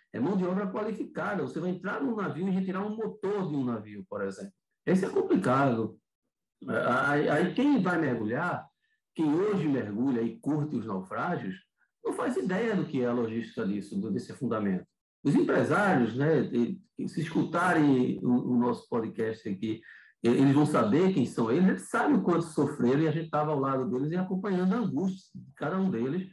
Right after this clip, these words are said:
pra conseguir preparar todo o material, deixar tudo bem, bem organizado e a logística e ainda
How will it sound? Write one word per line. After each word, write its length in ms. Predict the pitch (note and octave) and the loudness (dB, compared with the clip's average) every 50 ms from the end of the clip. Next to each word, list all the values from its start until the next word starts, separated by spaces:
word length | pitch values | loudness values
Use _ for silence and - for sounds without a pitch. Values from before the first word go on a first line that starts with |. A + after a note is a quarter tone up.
| _ _ - - _ - | _ _ -20 -20 _ -8
pra 140 | A#2+ A#2 - | -8 -8 -6
conseguir 800 | - F3 F#3+ F#3+ - - B3+ G3 D3+ A#2+ A#2 A#2 A#2+ C#3+ D3 - | -2 -2 -2 -2 -2 -4 -4 -2 -2 0 0 0 0 0 0 0
preparar 880 | D#3+ D3+ D3+ - D3 B2 G#2 G2+ G#2 G#2 A2+ C3 D3 D#3 D#3+ D3 - - - _ _ - | -2 -2 -2 0 -2 0 0 0 0 0 0 0 0 0 -2 -4 -6 -8 -18 _ _ -2
todo 260 | D3+ D#3+ F3+ F#3+ F#3+ | 0 2 2 4 4
o 40 | F#3 | 2
material, 720 | F3 D#3 - D3+ C3+ A#2+ A2+ G#2+ G#2+ G#2+ A2+ B2 A#2+ - - - - - - | 2 0 -2 -2 -2 -2 -2 -2 -2 -2 -2 -4 -6 -8 -16 -20 -20 -14 -8
deixar 340 | - - - D#3+ - - - | -8 -4 -2 -2 -4 -4 -2
tudo 320 | - F3 F#3+ F#3+ G3 F#3 | 0 2 4 4 4 2
bem, 400 | C#3+ B2 C#3 D3+ D#3+ D#3+ - A#2+ | 2 2 2 4 4 4 2 2
bem 140 | B2 C#3+ D#3 | 2 2 2
organizado 920 | D#3+ C#3+ C3 B2+ C3+ B2+ A#2 G#2 - G#2+ G2+ G#2 A2 A#2+ C3 D3 E3 F3 F3+ | 2 2 2 2 2 2 0 0 -2 -2 -2 -2 -2 -2 -4 -4 -4 -2 -2
e 200 | F3+ F#3 F#3 F#3 | 0 0 0 0
a 40 | F3+ | 0
logística 1040 | F#3 F#3 D#3 B2 A2+ A2+ C3 C#3+ E3+ F#3 F#3 - - F#3 F#3 - F#3+ F#3 F3+ F3 E3 | 0 0 -2 -2 -4 -4 -4 -2 -2 -2 -4 -2 -4 -4 -2 -2 -4 -4 -4 -4 -4
e 120 | D#3+ E3 | -4 -4
ainda 300 | D#3 D3+ D3 D#3 D3 - | -6 -6 -6 -8 -8 -10